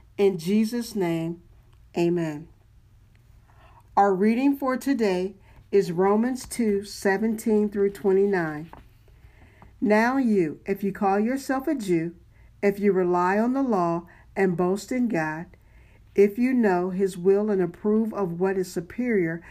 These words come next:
because you are instructed by the law, if you are convinced that you are the guide for the blind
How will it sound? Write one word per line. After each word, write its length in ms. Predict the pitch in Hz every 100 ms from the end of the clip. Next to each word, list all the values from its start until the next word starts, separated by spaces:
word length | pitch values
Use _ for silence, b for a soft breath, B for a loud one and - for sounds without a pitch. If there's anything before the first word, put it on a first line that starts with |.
| B B
because 460 | 196 - 196 180
you 100 | 190
are 160 | 180 165
instructed 640 | 165 165 - 254 277 202 175
by 200 | 151 147
the 80 |
law, 340 | 143 139 139 170 - B B B -
if 200 | 247 254
you 160 | 285
are 160 | 262 233
convinced 640 | 226 220 190 214 208 170
that 140 | - 175
you 200 | 180 196
are 140 | 185
the 100 | 185
guide 480 | 226 185 180 196 220
for 140 | -
the 100 | 226
blind 500 | 233 202 170 160 165